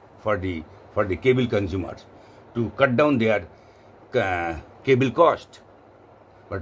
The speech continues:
practically কী হচ্ছে বা কী হতে পারে, এটা নিয়ে একটু আলোচনা করব। According to the mandate, according to ট্রাই mandate, broadcaster, all broadcaster have announced their package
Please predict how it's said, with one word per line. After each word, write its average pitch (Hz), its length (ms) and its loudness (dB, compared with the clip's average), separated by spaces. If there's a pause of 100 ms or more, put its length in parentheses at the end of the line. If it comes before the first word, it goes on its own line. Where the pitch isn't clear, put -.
practically 131 460 0
কী 131 180 -2
হচ্ছে 110 480 -2
বা 95 160 -4
কী 160 260 -4
হতে 123 240 0
পারে, 95 300 0 (420)
এটা 127 200 2
নিয়ে 123 160 4
একটু 107 160 -4
আলোচনা 80 340 -8
করব। 76 200 -16 (1700)
According 214 460 4
to 190 100 0
the 160 160 4
mandate, 110 520 0 (1040)
according 127 360 2
to 131 200 -2
ট্রাই 156 260 2
mandate, 107 440 0 (200)
broadcaster, 147 680 0
all 202 340 6
broadcaster 110 640 -4 (800)
have 113 180 2
announced 123 360 4
their 120 240 4 (840)
package 123 320 0